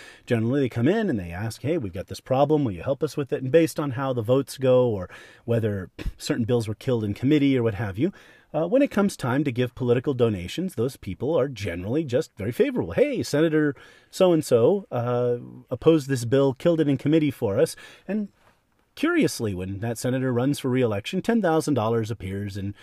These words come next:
uh, a fund, uh, now that we have campaign finance controls, of course, you know, some fund, uh, some, uh, you know,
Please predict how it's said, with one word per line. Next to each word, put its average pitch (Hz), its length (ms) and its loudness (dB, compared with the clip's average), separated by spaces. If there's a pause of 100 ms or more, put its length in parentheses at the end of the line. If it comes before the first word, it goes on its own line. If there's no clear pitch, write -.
(260)
uh, 98 260 -6
a 104 100 -8
fund, 110 480 0 (140)
uh, 95 200 -8
now 101 180 -4
that 90 80 -10
we 85 100 -10
have 85 240 -14
campaign 90 360 -8
finance 101 460 -8 (200)
controls, 87 420 -8
of - 80 -14
course, - 240 -10 (320)
you 120 100 -2
know, 92 60 -4
some 113 240 -2
fund, 120 440 2
uh, 104 140 -4
some, 107 360 -2
uh, 98 380 -10
you 104 160 -10
know, 85 200 -12